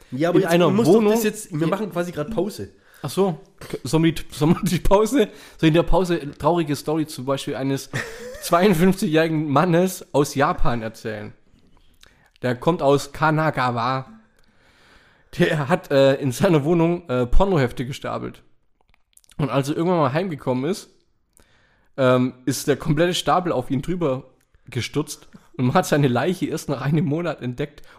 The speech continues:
Speaker 2: unter Tonnen Pornos von Tom Pornos. Wahnsinn, oder? Was ist los mit den Leuten? Und wer stapelt seine Pornos neben dem Eingang?
Speaker 1: Ja, wenn man halt keinen
Speaker 2: Äh.
Speaker 1: Platz mehr hat. Wer weiß, wie viel der hatte.
Speaker 2: Naja,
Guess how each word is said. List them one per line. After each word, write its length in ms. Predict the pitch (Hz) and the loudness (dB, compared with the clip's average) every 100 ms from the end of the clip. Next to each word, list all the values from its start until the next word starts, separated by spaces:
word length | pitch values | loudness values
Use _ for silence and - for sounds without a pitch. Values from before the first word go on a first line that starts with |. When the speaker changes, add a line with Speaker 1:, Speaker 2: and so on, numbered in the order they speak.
| _ | _
Speaker 2:
unter 340 | 139 135 135 - | 0 2 2 2
Tonnen 640 | - 180 196 180 254 220 - | 4 2 2 0 -2 -4 -2
Pornos 360 | - 302 285 - | 2 4 2 0
von 220 | - 147 | -2 -4
Tom 240 | 147 202 190 | -2 -6 -8
Pornos. 540 | - - 143 123 - - - - - | -10 -8 -6 -6 -8 -18 -20 -20 -2
Wahnsinn, 340 | 147 151 143 | 0 0 -2
oder? 180 | 117 156 - - _ 381 - - - | -2 -6 -8 -20 _ -2 -2 -10 -10
Was 120 | - 135 | -6 -2
ist 200 | 131 208 | -2 0
los 200 | 247 247 | 0 2
mit 100 | 135 | 2
den 100 | 127 | 2
Leuten? 260 | 123 131 - - - - - | 0 -4 -10 -20 -20 -20 0
Und 340 | 160 143 113 | 2 2 2
wer 240 | 143 196 214 | 2 2 2
stapelt 460 | - 185 190 185 | 2 2 2 2
seine 240 | 170 156 135 | 2 2 6
Pornos 480 | - 175 202 175 | 6 4 2 0
neben 200 | 151 185 156 | 2 2 0
dem 80 | |
Eingang? 540 | 131 156 220 123 113 - _ _ _ _ _ _ _ _ _ | -2 -2 -2 -2 -4 -8 _ _ _ _ _ _ _ _ _
Speaker 1:
Ja, 160 | 127 - | -8 -8
wenn 80 | 131 | -8
man 140 | 127 | -6
halt 280 | 123 127 - | -8 -10 -16
keinen 360 | 156 160 127 143 | -12 -8 -6 -6
Speaker 2:
Äh. 20 | |
Speaker 1:
Platz 240 | 131 - 202 | -6 -8 -6
mehr 180 | 147 | -6
hat. 240 | 175 185 - _ _ _ _ _ _ _ | -4 -6 -12 _ _ _ _ _ _ _
Wer 180 | 143 147 | -6 -2
weiß, 200 | 147 147 | -4 -6
wie 40 | - | -12
viel 160 | 143 | -8
der 140 | 139 127 | -4 -4
hatte. 300 | 147 139 - _ _ _ _ _ _ - _ _ _ | -4 -6 -10 _ _ _ _ _ _ -20 _ _ _
Speaker 2:
Naja, 300 | 131 123 | -6 -4